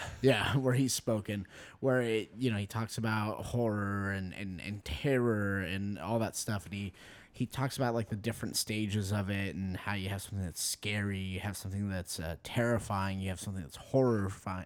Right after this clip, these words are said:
like, horrifying, and, um, one of the things he talks about, and it's funny 'cause I, I, I don't know where to place this interview in terms of, uh,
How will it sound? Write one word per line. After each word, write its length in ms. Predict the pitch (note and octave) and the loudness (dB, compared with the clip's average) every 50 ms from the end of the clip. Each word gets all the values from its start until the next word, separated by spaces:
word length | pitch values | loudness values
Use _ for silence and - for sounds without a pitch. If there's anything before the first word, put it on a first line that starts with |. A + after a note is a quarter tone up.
| - | -6
like, 200 | - A#2 A2+ G2+ F#2+ | -4 -4 -2 -2 2
horrifying, 600 | - C3 B2+ A#2+ G#2 - A2+ A2 G#2 G2 F#2+ G2 - - - - - - - - - - - | 2 4 4 4 2 0 0 0 0 -2 -4 -6 -10 -14 -16 -14 -14 -14 -16 -18 -10 -4 0
and, 340 | D#3 C3+ B2 B2 A#2 A2+ A2 | 2 4 4 4 4 4 2
um, 520 | E2+ F2 A2 A2 G#2 G2+ G2+ G2 G2 D#2+ - - - | 0 0 0 0 0 0 0 -2 -4 -6 -10 -16 -6
one 180 | - A#2 A#2 A#2+ | -2 0 2 2
of 80 | A#2+ A2+ | 2 2
the 60 | - | 0
things 180 | A#2+ A2+ G#2+ | 0 -2 0
he 80 | G2 G#2+ | 0 -2
talks 320 | F#2+ - G2+ G2 F#2 - | 0 0 0 0 0 -4
about, 360 | - G2 F#2+ F2+ F2 F2 E2 - - - - _ | -4 -2 0 0 0 0 -2 -4 -10 -20 -16 _
and 80 | - F#2+ | -8 -6
it's 100 | - - | -6 -2
funny 440 | - - E3+ F3 D3 A2+ G2+ G2 G#2 - _ _ _ | 2 2 4 4 4 2 0 -2 -4 -8 _ _ _
'cause 360 | - - G2+ F2 E2+ E2 E2+ - - | -4 -2 -2 0 -2 -4 -6 -6 -2
I, 160 | - G#2+ A2 - - | -2 0 0 0 -2
I, 140 | - G2+ G2 F#2 - - | -2 -4 -4 -4 -6 -6
I 60 | F#2+ | -6
don't 320 | G2 - F#2 F#2+ G#2 - | -4 -2 -4 -4 -2 -2
know 200 | F#2 G2+ G2+ G2 | -2 -2 0 0
where 200 | F#2 F#2 F#2+ F#2+ | 0 0 -2 -2
to 60 | F#2 F2+ | -2 -4
place 280 | - - G2+ F2+ F2 - | -4 -4 -4 -4 -4 -4
this 160 | - F#2 - | -6 -4 -4
interview 520 | - F#2+ F#2 F#2+ F#2+ E2+ F2+ F#2 F2+ F2+ F2+ | -2 -2 0 0 -2 -2 -2 -2 -2 0 -2
in 100 | F2 F2+ | -2 -4
terms 320 | F2 - - F#2+ F2+ F2+ | -4 -4 -4 -4 -4 -2
of, 360 | F#2+ F#2 F2 F2 - - - - - _ _ _ _ _ _ _ _ - _ | -4 -4 -4 -6 -8 -12 -14 -14 -18 _ _ _ _ _ _ _ _ -18 _
uh, 400 | - - G#1+ A1+ A1 A1 G1+ G1+ | -12 -10 -8 -8 -8 -8 -8 -8